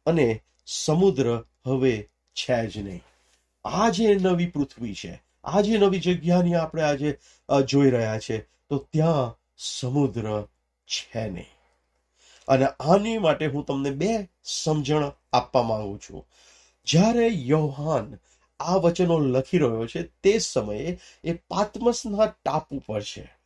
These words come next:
આજુબાજુ સમુદ્ર છે અને તે સમયે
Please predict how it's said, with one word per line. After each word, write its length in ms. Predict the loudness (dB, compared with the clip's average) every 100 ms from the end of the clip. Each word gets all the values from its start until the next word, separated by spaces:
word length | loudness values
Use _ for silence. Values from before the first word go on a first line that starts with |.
| _ _ 0
આજુબાજુ 600 | 2 2 2 2 2 0
સમુદ્ર 760 | -2 0 2 6 4 4 0
છે 260 | -2 -4 -4
અને 500 | -6 -12 -6 -2 -4 -6 -4
તે 200 | 0 0
સમયે 880 | -2 -6 -2 0 2 0 0 -4